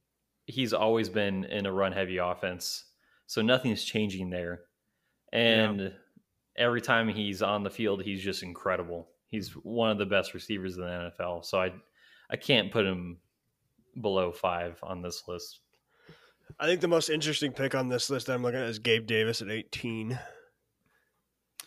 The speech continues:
Speaker 2: Just because
Speaker 1: I
Speaker 2: he's wide receiver two, but I mean,
Speaker 1: this is probably gonna be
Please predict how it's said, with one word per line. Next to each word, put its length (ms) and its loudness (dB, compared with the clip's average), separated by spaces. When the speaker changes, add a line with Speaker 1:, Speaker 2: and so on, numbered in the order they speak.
Speaker 2:
Just 260 -8
because 340 6
Speaker 1:
I 120 2
Speaker 2:
he's 680 -6
wide 200 -4
receiver 640 -6
two, 500 -4
but 140 0
I 60 -2
mean, 360 -8
Speaker 1:
this 260 -2
is 140 -2
probably 400 4
gonna 220 2
be 440 2